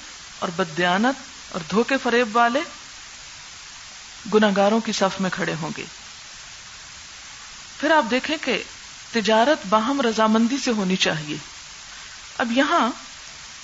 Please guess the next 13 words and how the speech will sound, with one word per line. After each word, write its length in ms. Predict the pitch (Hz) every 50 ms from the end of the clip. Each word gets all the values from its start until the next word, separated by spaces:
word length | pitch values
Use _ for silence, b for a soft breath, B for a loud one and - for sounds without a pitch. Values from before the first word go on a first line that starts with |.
| - - - - - - - - -
بسا 240 | 202 220 214 - 262
اوقات 600 | 285 294 294 285 285 269 262 226 208 226 - -
ہم 160 | 233 247 247 247
اپنی 300 | - 226 - 247 269 269
رضامندی 580 | 254 233 214 226 220 220 226 240 247 226 285 277
سے 280 | - 302 302 - - 214
رشوت 320 | 226 - - 226 220 180 180
دے 120 | 185 175
رہے 100 | 175 170
ہوتے 240 | 160 151 - - 165
ہیں، 120 | 156 160 - - - - - - - - - - - - - - - - - - - - - - - - - - - - - - - - - -
تو 80 | - 226 214
وہ 240 | 302 330 294 302